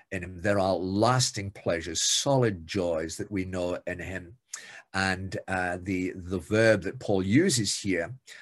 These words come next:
uh, has at its root, um, the, the word, uh, f-, that's translated in English as,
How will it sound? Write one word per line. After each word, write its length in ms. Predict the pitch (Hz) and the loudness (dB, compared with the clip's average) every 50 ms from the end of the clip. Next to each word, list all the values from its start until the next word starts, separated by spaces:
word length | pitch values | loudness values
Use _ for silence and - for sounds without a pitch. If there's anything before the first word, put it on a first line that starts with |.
| - - - _ | -20 -20 -14 _
uh, 140 | - 95 95 | -4 -2 -2
has 640 | 80 - - - 139 135 135 135 131 123 117 - - - - | -2 -2 -2 2 4 4 6 6 6 6 6 4 0 -2 -2
at 320 | 113 113 113 113 110 - | -2 0 0 0 -2 -2
its 300 | - 98 98 - - - - - | -2 -2 -2 -2 -4 -4 -2 0
root, 600 | 107 107 113 117 147 170 139 - - - - - - - - - - _ _ - | 0 2 6 8 10 10 8 8 4 -2 -6 -8 -10 -14 -20 -20 -20 _ _ -2
um, 400 | 98 95 95 92 95 95 95 95 - | 0 0 0 0 -2 -4 -6 -6 -6
the, 540 | 135 123 95 110 107 107 107 107 107 104 - | -6 0 2 4 4 6 4 4 4 2 0
the 180 | 98 92 104 98 | 0 0 2 2
word, 600 | 98 98 104 110 110 110 110 110 107 104 95 - - - - - - | 4 4 4 6 6 6 6 6 4 4 2 -2 -4 -4 -6 -8 -6
uh, 220 | 95 92 90 90 | -4 -4 -4 -4
f-, 360 | 90 - - - - - - _ - | -6 -10 -14 -18 -18 -20 -20 _ -18
that's 380 | 92 90 87 98 107 - - | -16 -12 -8 -8 -6 -6 -6
translated 540 | - - 110 98 98 - - 104 101 98 - | -2 -2 -2 0 0 0 0 0 0 0 -2
in 100 | 95 90 | -4 -4
English 260 | 92 95 90 90 - | -4 -4 -2 -2 -2
as, 160 | 98 92 - | -2 -2 -4